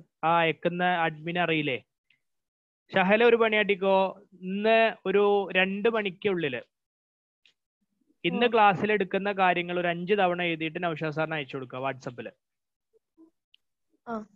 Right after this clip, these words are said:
Speaker 1: ഇന്ന് ക്ലാസ്സിൽ എടുക്കുന്ന ചോദ്യങ്ങൾ മുഴുവൻ, ഇപ്പൊ ഒന്ന് ചെയ്ത് കഴിഞ്ഞു,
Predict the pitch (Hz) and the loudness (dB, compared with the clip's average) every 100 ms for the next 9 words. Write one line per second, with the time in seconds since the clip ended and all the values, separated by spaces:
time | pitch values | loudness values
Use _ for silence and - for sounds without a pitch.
0 | _ _ _ 156 156 180 208 196 175 160 | _ _ _ -6 -4 -2 0 2 2 0
1 | 185 180 160 170 165 185 277 _ _ _ | -4 -4 -4 -8 -2 -4 -4 _ _ _
2 | _ _ _ - - - 185 196 208 208 | _ _ _ -20 -20 -2 0 0 0 -2
3 | 208 185 156 160 180 160 190 202 214 208 | -2 -2 -4 -6 -6 -4 -2 -2 2 2
4 | 208 190 165 160 | 4 2 0 -4